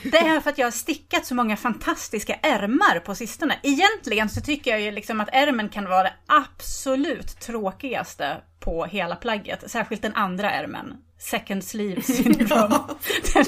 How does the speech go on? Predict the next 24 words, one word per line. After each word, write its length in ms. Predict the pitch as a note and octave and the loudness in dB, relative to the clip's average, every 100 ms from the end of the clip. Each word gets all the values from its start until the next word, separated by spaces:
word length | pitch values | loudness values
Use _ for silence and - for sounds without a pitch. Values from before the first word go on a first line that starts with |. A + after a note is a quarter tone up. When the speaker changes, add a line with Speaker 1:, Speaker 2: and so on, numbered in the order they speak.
| - | 4
Speaker 2:
liksom, 400 | G3 - - - - - - - C#4 - | 2 4 4 4 2 -6 -6 -6 -8 0
det 100 | D4 | 4
känns 220 | D4 C4+ | 6 8
som 80 | C4 | 8
att 80 | A#3+ | 6
den 140 | A#3+ - | 0 6
aldrig 580 | B3+ A#3+ A3 A#3+ A#3+ F#3 | 8 8 4 0 0 -2
blir 180 | G#3 | -6
färdig. 560 | F3+ A3 G3+ G#3+ G#3 - - - | -2 2 2 2 -4 -8 -20 -16
Samtidigt, 1120 | - - E4+ C#4 - - G#4+ G4 F#3+ G#3 A#3 - - - - - - - | -2 4 6 6 2 0 2 4 2 0 0 -4 -6 -14 -20 -20 -20 0
alltså 200 | D4 - | 4 8
om 100 | D4 | 8
det 80 | D4 | 6
till 180 | D#4 D4+ | 2 -2
exempel 380 | - D4+ C#4 C#4+ | 2 4 4 4
är 200 | C4+ C4 | 4 4
när 140 | C4 | 2
man, 280 | C4 C4 C4 - | 2 0 -4 -8
eh, 340 | A#3+ - A#3 | -10 -4 -6
stickar 340 | A3+ C#4+ - B3 | -4 -6 -2 -2
en 80 | |
sån 100 | A#3 | -2
här, 300 | A#3+ A3 G#3 G#3 | 0 0 0 0
ehm, 380 | G#3 G3+ G3 | 0 0 -4